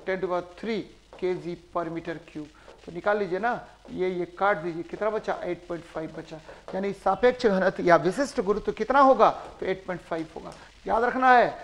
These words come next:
सापेक्ष घनत्व को मापते किसके द्वारा है? तो hydrometer के द्वारा मापते हैं, hydrometer के द्वारा मापते हैं। तो ये बातें याद रखिएगा, बार बार आपसे question पूछेगा। सापेक्ष घनत्व वस्तु का घनत्व बटे जल का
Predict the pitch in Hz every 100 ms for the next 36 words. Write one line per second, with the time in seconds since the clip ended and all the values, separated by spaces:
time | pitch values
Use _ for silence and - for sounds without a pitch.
0 | - - 214 214 277 277 233 247 247 -
1 | 226 214 214 269 269 254 269 254 240 247
2 | 240 208 - - - 180 180 190 202 180
3 | 180 190 170 165 165 170 - - - 160
4 | 156 - 156 147 - - - 180 170 190
5 | 185 175 180 165 170 170 202 240 160 -
6 | 160 156 175 180 170 185 226 214 175 202
7 | 233 - - - - 175 156 151 - -
8 | - 139 180 196 202 185 175 - 170 170
9 | - 160 - - 165 147 151 - - -
10 | 240 233 233 214 196 202 208 - - -
11 | 190 220 220 320 285 208 214 214 185 185
12 | 214 190 - - 143 165 208 208 175